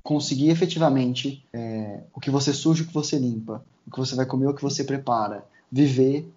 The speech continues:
é, de uma forma consciente. Talvez seja esse nosso maior plano de vida.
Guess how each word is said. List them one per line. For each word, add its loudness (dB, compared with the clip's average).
é, -8
de -6
uma -2
forma 0
consciente. -4
Talvez -4
seja 0
esse -2
nosso -2
maior -2
plano -4
de -2
vida. -2